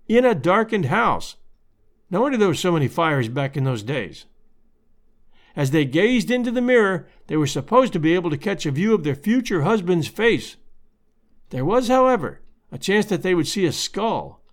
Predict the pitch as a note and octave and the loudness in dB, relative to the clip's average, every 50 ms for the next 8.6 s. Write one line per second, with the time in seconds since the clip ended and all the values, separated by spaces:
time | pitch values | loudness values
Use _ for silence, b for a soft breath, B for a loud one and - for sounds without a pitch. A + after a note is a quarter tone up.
0 | _ _ - - E3 F3 F#3 E3+ F#3 F#3 G3+ A3 A3 - F3 D#3 C#3+ C3+ A2+ C3 | _ _ -4 -2 0 0 0 0 0 2 2 2 2 0 -4 -4 -4 -2 0 2
1 | F3+ G#3+ A3 E3+ C3 C#3+ G3+ C4 C4+ - - C#3+ B2+ B2 A2+ - - F#3+ G3+ G#3 | 2 2 2 0 0 0 0 0 0 -2 -2 -4 -4 -4 -6 -6 -6 -4 -4 -2
2 | F3 G2 - - - - _ b b b b b b b E3 F#3 F#3 F3+ - G#3+ | -2 -4 -6 -10 -18 -20 _ b b b b b b b -4 -4 -2 0 2 2
3 | G#3+ G#3 G3 F3 D#3+ C#3 E3 D#3+ E3 D#3+ C#3 C3 D#3 F#3 G#3+ A#3 A#3 A3 F3 A#3 | 2 2 2 0 0 0 0 0 2 0 0 0 0 0 0 0 -2 -2 -2 0
4 | B3 A3+ G3 E3+ D3+ D3+ C#3+ - - E3+ D#3+ D#3+ D#3+ E3+ E3 C3+ C3+ - - F3 | 0 2 2 0 0 -2 -4 -4 -2 -2 0 0 0 0 0 -2 -4 -2 -2 0
5 | F3 D3+ - - C#3+ C3 C#3+ F#3 G#3 F#3+ C3 F#2 - - - - - - _ _ | 0 -2 -2 -2 -2 0 0 0 0 -2 -4 -6 -8 -12 -20 -20 -20 -20 _ _
6 | _ - _ _ _ _ _ _ _ _ _ _ _ _ _ _ _ _ _ _ | _ -20 _ _ _ _ _ _ _ _ _ _ _ _ _ _ _ _ _ _
7 | _ _ _ _ - - D3+ D3 D3+ D#3+ G#3 C4+ B3+ - A#3+ A3 F3+ D3+ C3+ - | _ _ _ _ -10 -4 -2 0 2 2 2 2 0 2 2 2 2 2 2 0
8 | D#3+ D3 C#3 G3+ C4 C4+ A3+ D#3+ A#2+ G2+ - | -4 -2 0 0 2 2 2 0 -2 -6 -10